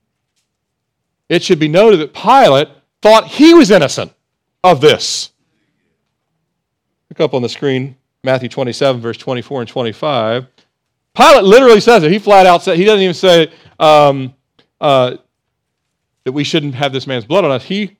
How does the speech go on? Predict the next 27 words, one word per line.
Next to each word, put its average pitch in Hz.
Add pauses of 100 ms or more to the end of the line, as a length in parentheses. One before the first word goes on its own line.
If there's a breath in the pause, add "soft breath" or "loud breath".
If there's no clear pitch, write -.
flat 165
out 151
says 143
the 139
words, 147
"I 190
am 185
innocent," 208 (1300)
Pilate 127
says, 123 (120)
"of 151
the 143
blood 165
of 165
this 160
just 180
person." 160 (180 soft breath)
Notice 220
Pilate 208
can't 180
say 185
his 160
name 180
either. 185 (3500)
For 147
different 143
reasons, 139